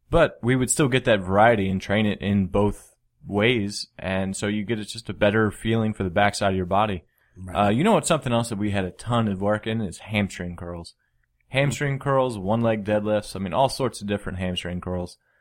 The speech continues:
Speaker 1: Uh, prone, kneeling, standing, dumbbells, I mean, uh, putting the bands around your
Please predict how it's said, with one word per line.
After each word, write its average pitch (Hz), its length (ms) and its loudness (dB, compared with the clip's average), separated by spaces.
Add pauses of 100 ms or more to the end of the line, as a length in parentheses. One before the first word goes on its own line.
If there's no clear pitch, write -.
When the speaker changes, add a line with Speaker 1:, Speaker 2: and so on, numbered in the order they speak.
(260)
Speaker 1:
Uh, 90 220 -4 (100)
prone, 117 800 2
kneeling, 120 420 0
standing, 117 680 -2
dumbbells, 113 760 0
I 90 100 -14
mean, 85 300 -14 (640)
uh, 87 280 -4 (160)
putting 113 180 6
the 98 80 -2
bands 104 460 -2
around 113 280 0
your 110 440 -4